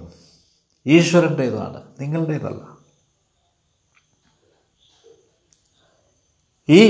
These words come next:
അദ്വൈത അനുഭവം എന്ന ഈ ആനന്ദം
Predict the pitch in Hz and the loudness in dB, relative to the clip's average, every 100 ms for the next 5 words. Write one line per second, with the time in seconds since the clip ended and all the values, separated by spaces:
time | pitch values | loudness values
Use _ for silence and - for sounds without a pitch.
0 | - - 127 135 202 220 214 170 - 127 | 4 2 0 6 6 6 6 4 2 -2
1 | 143 131 143 175 180 170 - - - 151 | -4 -2 0 0 -2 -10 -20 -14 -6 -4
2 | 170 196 - 151 208 208 - 135 185 196 | -2 -2 -2 -4 -4 -4 0 2 2 2
3 | 160 | 2